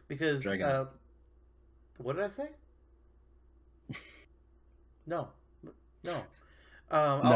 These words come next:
Speaker 1: I was
Speaker 2: I
Speaker 1: trying to
Speaker 2: would
Speaker 1: think, I was trying to think of something, 'cause, like, but anything I was thinking was either, like, the Dragon Lord from the first game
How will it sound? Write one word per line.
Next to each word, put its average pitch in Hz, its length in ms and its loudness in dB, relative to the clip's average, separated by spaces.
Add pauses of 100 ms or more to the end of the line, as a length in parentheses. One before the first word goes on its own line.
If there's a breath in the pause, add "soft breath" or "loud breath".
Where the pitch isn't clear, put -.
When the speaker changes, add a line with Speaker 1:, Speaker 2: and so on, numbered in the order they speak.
Speaker 1:
I 101 40 8
was 92 100 6
Speaker 2:
I - 20 2
Speaker 1:
trying 113 140 2
to 104 40 0
Speaker 2:
would 98 60 -4
Speaker 1:
think, 214 260 -6
I 160 40 -4
was 156 100 -8
trying 220 140 -2
to 190 60 -4
think 180 160 -4
of 147 60 -8
something, 175 180 -4
'cause, - 140 -14
like, 170 180 -2 (640 soft breath)
but 147 160 0
anything 208 340 0
I 196 40 0
was 139 120 -2
thinking 139 280 -6
was 127 180 -6
either, 143 140 -4
like, 131 240 -2
the 123 80 -16
Dragon 139 540 -2
Lord 113 400 -4
from 120 180 -8
the 110 80 -6
first 113 360 -8
game 107 300 -10